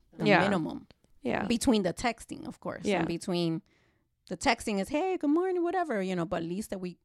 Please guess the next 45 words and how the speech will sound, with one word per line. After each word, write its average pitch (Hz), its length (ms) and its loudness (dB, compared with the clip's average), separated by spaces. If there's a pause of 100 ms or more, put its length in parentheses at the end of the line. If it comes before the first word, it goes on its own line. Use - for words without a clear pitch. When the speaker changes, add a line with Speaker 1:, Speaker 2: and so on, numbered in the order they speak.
Speaker 1:
get 185 160 -4
a 165 40 -10
chance 180 340 -6
to 165 220 -8 (440)
actually 151 400 -8
talk. - 420 -12 (1600)
You 180 100 -4
know, 160 120 -2
when 165 240 0
I, 117 180 -6
when 175 240 -4
I 180 140 0
was 202 160 -2
twenty-five, 170 480 -2
there 170 100 -2
was 180 220 -2
no 170 120 0
FaceTime. - 640 -10 (560)
There 170 80 -4
was 185 220 2
no 165 160 0
text. - 720 -10
There 175 80 -4
Speaker 2:
But 220 140 8
do 220 80 6
you - 20 8
Speaker 1:
wasn't 240 40 10
Speaker 2:
know 254 200 10
Speaker 1:
any 202 80 6
Speaker 2:
what's 165 120 -6
the 208 140 4
crazy 202 360 6
part 220 360 6 (100)
is 202 200 4
that, 185 280 6 (380)
so 214 240 8
when 202 160 8
I 202 140 8
studied 226 340 4
abroad 196 300 8
when 196 80 6
I 190 80 6
was, 185 140 2
like, 196 140 -2
nineteen, 196 600 2